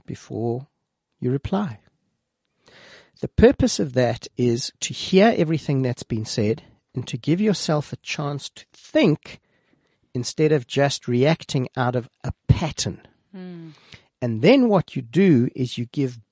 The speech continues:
Speaker 1: back to me what I've told you. You see, we all have incredibly specific inner worlds.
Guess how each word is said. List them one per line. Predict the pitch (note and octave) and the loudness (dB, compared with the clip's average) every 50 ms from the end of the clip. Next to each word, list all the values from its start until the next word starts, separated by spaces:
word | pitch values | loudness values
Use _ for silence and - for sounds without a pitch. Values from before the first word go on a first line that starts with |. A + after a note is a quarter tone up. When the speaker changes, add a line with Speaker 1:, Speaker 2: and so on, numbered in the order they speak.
| _ _ | _ _
Speaker 1:
back | - D3+ G3+ A#3+ A#3 - - - - | 2 2 4 4 2 0 -6 -10 -8
to | - - D#3+ | -4 -2 -2
me | B2 A2 G2+ F#2+ F#2 B2 E3+ - _ _ _ _ _ _ _ _ _ _ _ _ _ _ _ _ _ | 0 0 0 -2 -2 -4 -6 -8 _ _ _ _ _ _ _ _ _ _ _ _ _ _ _ _ _
what | - A#2 A2+ A2+ | -6 -4 -4 -4
I've | A2 - | -4 -8
told | - - - G#2+ G#2 G2+ F#2+ E2+ - | -6 -4 -2 -2 -2 -2 -4 -8 -10
you. | - - - _ _ _ _ _ _ _ _ _ _ _ _ _ _ _ _ _ - - - - - - - - - - - _ _ | -14 -14 -14 _ _ _ _ _ _ _ _ _ _ _ _ _ _ _ _ _ -20 -20 -20 -20 -20 -20 -20 -20 -20 -20 -20 _ _
You | - C#3+ | -4 -2
see, | - - - B3+ G#3+ G3 - - | 0 2 4 2 2 2 0 -2
we | B2 C3 F#3 A#3+ D4 - | 0 2 2 2 2 2
all | - A3+ A3+ A3+ G3+ | 2 2 2 2 2
have | D3+ - D#3+ E3+ D3+ B2+ | 0 0 -2 -2 0 0
incredibly | B2+ B2+ A#2+ - - - - F3+ F#3 F#3+ G3+ F3 F3+ E3+ E3+ | -2 -6 -6 -8 -10 -6 -4 -2 -2 -2 -2 -2 -4 -6 -6
specific | - - - - C#3 - - - - - - D#3 D3 - - _ _ - | -6 -6 -6 -6 -6 -4 -2 -2 -4 -4 -4 -6 -8 -8 -12 _ _ -2
inner | C#3+ C#3+ C#3+ C3 | 0 2 2 2
worlds. | A#2+ A2+ A#2 A#2 A2+ A2+ G2+ F#2+ D2 - - - - - | 2 4 4 4 4 2 0 -2 -4 -8 -12 -14 -16 -16